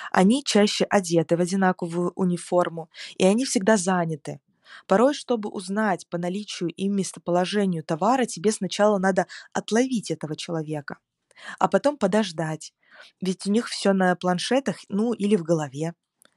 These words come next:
Что, когда раз попробовав их отловить, в следующий раз ты уже занимаешься самостоятельным поиском того, что тебе надо, и пропадаешь в этих проходах, зонах, этажах на некоторое время.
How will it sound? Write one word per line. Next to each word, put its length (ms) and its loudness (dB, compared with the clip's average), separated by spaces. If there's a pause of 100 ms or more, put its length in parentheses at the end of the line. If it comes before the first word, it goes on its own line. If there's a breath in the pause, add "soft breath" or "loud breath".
(720 loud breath)
Что, 720 4
когда 580 0
раз 360 -2
попробовав 800 -8 (260)
их 200 -6
отловить, 580 -4 (260 loud breath)
в 60 -14
следующий 360 0
раз 200 2
ты 100 -4
уже 160 -2
занимаешься 520 -2
самостоятельным 920 -2
поиском 500 -4
того, 220 -2
что 180 -12
тебе 220 -4
надо, 360 2 (380 loud breath)
и 320 4
пропадаешь 800 2
в 60 -10
этих 300 -8
проходах, 680 -8 (460 soft breath)
зонах, 760 -4
этажах 680 0 (160 soft breath)
на 100 -2
некоторое 520 -2
время. 380 -4